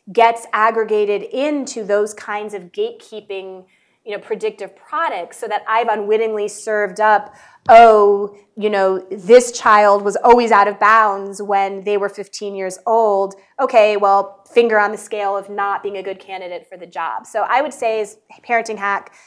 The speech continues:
don't use surveillance and monitoring products. I would not put any pictures online of a child of any age in any state of undress. I think that invites an unwanted gaze, as we saw this summer from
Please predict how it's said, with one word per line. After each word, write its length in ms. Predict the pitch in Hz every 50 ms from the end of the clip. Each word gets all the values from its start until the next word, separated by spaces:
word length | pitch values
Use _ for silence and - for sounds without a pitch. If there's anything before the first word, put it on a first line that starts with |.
| _ _ _
don't 200 | - 254 240 226
use 160 | 254 233 233
surveillance 460 | - 220 202 208 196 196 190 190 190
and 80 | 196 196
monitoring 580 | 185 180 185 185 180 180 180 180 180 185 185 - _ _ _ _ _ _ _
products. 560 | - 208 180 175 170 170 - - - - - _ _ _ _ _ _ _ -
I 180 | 226 240 269 285
would 380 | 254 226 214 220 254 269 277
not 640 | 269 247 233 226 226 226 226 226 - - - _ _
put 320 | - - 247 226 226 226 -
any 280 | - 226 220 220 233
pictures 580 | 220 - - 247 240 - - 247 233 226 214 220
online 720 | - 202 202 202 190 185 185 185 196 202 208 208 214 - - -
of 120 | 196 202
a 60 | 190 190
child 560 | 190 - - 196 190 196 196 196 190 196 196
of 120 | 190 170
any 220 | 190 202 208 214 233
age 360 | 240 262 269 285 302 277 -
in 100 | 202 196
any 260 | - - 202 202 202
state 320 | 202 - - 214 196 196
of 80 | 190 185 -
undress. 720 | - 180 175 170 175 170 175 220 294 _ - - - _ _ _ _ _ _ _ _ _ _ -
I 100 | 208 208
think 240 | 208 208 202 202 -
that 160 | 190 190 185
invites 440 | 190 196 185 190 185 196 190 - -
an 60 | 196 -
unwanted 560 | 196 196 190 190 185 190 185 185 190 185 180
gaze, 580 | - 190 190 196 196 208 240 262 262 - - - -
as 260 | 196 185 190 185 190
we 80 | 202
saw 280 | 190 - - 196 185 190
this 140 | 190 196 196
summer 380 | - - 202 202 220 254 294
from 420 | 302 - - 233 220 214 214 214